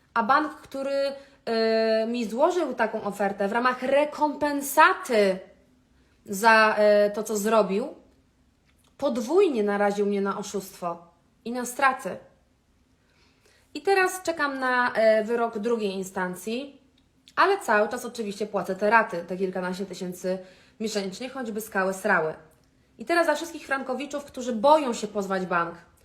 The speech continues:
nie wiedzą, jaka będzie sytuacja. E, sorry, rozgadałam się, ale ja wiem, że to jest bardzo ważne dla ludzi, ja wiem, jak oni cierpią, ja wiem, jak oni przeżywają, ja wiem, że to są, e, sprawy życia i śmierci. Ludzie mają dzieci, nie stać ich później na życie, no wiecie. Em,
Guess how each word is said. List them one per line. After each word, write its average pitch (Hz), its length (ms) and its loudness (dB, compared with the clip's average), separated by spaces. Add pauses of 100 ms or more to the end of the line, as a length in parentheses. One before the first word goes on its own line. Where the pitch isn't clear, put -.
(220)
nie 226 180 -2
wiedzą, 262 360 0
jaka 208 240 0
będzie 196 260 0
sytuacja. 175 760 -6 (800)
E, 208 300 6
sorry, 226 240 -2
rozgadałam 220 420 0
się, 208 240 0
ale 208 320 4
ja 220 100 4
wiem, 226 160 -2
że 214 80 -6
to 226 80 -6
jest 208 100 -2
bardzo 233 220 0
ważne 220 240 0
dla 214 200 2
ludzi, 226 280 -2
ja 220 120 2
wiem, 240 140 -2
jak 233 140 -6
oni 233 160 -4
cierpią, 254 240 -6
ja 220 80 -2
wiem, 240 120 -4
jak 240 120 -8
oni 233 140 -6
przeżywają, 247 440 -4
ja 220 100 0
wiem, 226 140 -2
że 233 60 -4
to 226 80 -10
są, 240 240 -4 (240)
e, 208 80 -6
sprawy 233 320 -2
życia 226 220 -6
i 233 80 -2
śmierci. 285 460 -4
Ludzie 214 160 -2
mają 226 220 -2
dzieci, 226 580 -4
nie 240 120 -4
stać 233 180 -10
ich 220 100 -16
później 233 260 -8
na 240 80 -6
życie, 254 240 -8
no 202 140 -2
wiecie. 208 340 -6 (2000)
Em, 233 1400 4